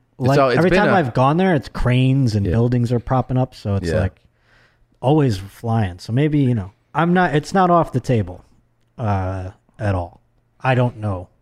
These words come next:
Speaker 1: is the answer. <laughs>
Speaker 2: Yeah.
Speaker 1: To a lot of questions.
Speaker 2: Have you watched, um,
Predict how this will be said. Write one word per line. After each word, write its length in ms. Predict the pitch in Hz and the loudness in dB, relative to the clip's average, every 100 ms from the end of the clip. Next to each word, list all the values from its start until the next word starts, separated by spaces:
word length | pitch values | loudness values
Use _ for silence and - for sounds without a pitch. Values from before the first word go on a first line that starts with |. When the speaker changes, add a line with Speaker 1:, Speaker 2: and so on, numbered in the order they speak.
| _ _ _ _ _ | _ _ _ _ _
Speaker 1:
is 180 | 117 101 | -8 -6
the 140 | 98 90 | -6 -12
answer. 420 | 87 - - - _ - | -14 -16 -20 -20 _ -8
<laughs> 140 | 185 - 214 - 214 | -8 -2 -4 -2 -2
Speaker 2:
Yeah. 240 | 85 73 - - - _ - - _ _ - | 0 0 -4 -10 -20 _ -20 -20 _ _ -6
Speaker 1:
To 180 | 151 | 0
a 40 | 135 | 2
lot 260 | 120 117 | 2 2
of 100 | 107 | 0
questions. 580 | - 95 - - - - _ _ | -6 -18 -18 -20 -20 -20 _ _
Speaker 2:
Have 200 | - 110 | -4 0
you 160 | 107 120 | 2 4
watched, 500 | 113 101 104 - - - | 4 2 2 -2 -14 -2
um, 580 | 90 85 80 78 76 | 0 2 2 -2 -6